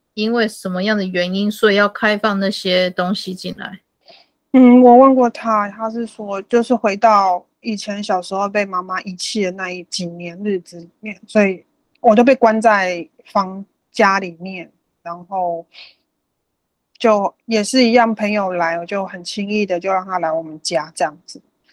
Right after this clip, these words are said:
Speaker 2: 然后我把他，然后内心小孩也是一样，跟我一样的一个性格，就是说，哎，好像有人来，因为我又给他做了一个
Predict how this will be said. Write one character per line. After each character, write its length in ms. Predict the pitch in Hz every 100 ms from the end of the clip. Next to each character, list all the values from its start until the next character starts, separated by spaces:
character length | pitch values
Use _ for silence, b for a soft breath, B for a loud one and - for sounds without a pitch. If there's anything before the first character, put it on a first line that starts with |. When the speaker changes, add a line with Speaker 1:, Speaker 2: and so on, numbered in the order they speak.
| b b _ _
Speaker 2:
然 220 | 190 190
后 460 | 208 208 196 180 170
我 80 | 208
把 140 | 208
他， 520 | 208 220 220 214 208 -
然 120 | 208
后 80 | 220
内 160 | 254 233
心 180 | 226 226
小 160 | 214
孩 140 | 180 180
也 160 | 185
是 220 | 180 208 190
一 160 | 180
样， 340 | 202 185 170 190 _ _ _ _
跟 200 | 208 208
我 80 | 202
一 120 | 165
样 240 | 202 196 185
的 100 | 175
一 140 | 185
个 420 | 185 185 175 175 170
性 340 | - 311 247 196
格， 280 | 160 165
就 160 | 170 208
是 160 | 208 196
说， 140 | 196
哎， 200 | - 240
好 120 | 220
像 220 | 214 247 233
有 180 | 208
人 220 | 196 190 180
来， 140 | 180
因 60 | 240
为 60 |
我 180 | 262 208
又 140 | 220
给 160 | 226 208
他 180 | 196 208
做 280 | 208 226 208
了 160 | 180
一 60 | 180
个 340 | 185 190 180